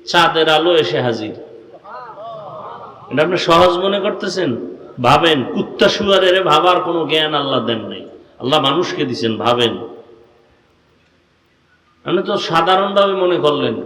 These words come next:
কথাটা ভাববেন তো যে আমি হাফিজুর রহমান কেন, এই এলাকার বড় হুজুরেরা যদি বেশ্যাখানায় যায়,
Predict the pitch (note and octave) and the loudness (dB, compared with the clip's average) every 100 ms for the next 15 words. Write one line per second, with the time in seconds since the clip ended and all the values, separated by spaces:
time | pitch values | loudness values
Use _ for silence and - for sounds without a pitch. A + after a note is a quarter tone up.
0 | - D#3+ F#3 G3+ E3 C#3+ - F3 F#3+ F3+ | -2 0 2 2 2 2 0 -2 -2 -2
1 | E3+ E3 - - - - _ _ _ _ | -4 -6 -8 -20 -20 -20 _ _ _ _
2 | _ _ _ _ B2 D3+ F3 D#3+ D3+ G3 | _ _ _ _ -4 0 0 0 0 0
3 | F3+ F#3 F#3 E3+ F3+ F3+ E3+ F3 D#3 D3 | 2 2 4 4 4 2 0 0 -2 0
4 | D3 E3 F3 E3+ E3+ D3+ D#3+ E3 D3+ D3+ | 0 2 2 0 -4 -2 0 0 0 0
5 | E3+ E3 D#3 D3 D3+ C3+ D#3+ E3+ - F#3 | 2 2 0 -2 -4 -2 0 -2 -2 -4
6 | E3 D#3+ C#3+ B2+ A#2 G2 | -2 -2 -2 0 -2 -4